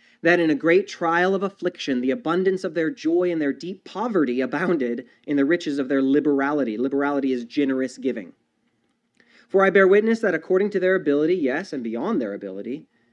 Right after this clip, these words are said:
they were freely willing, imploring us with such much urgency that we would receive the gift and the fellowship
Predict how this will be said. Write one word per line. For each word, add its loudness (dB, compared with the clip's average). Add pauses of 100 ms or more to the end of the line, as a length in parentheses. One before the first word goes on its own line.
(260)
they -2
were -2
freely 2
willing, 0
imploring -4
us -12
with -10
such -10 (240)
much -2
urgency -4 (380)
that -4
we 2
would 0
receive -2
the -8
gift -6 (400)
and -6
the -8
fellowship -6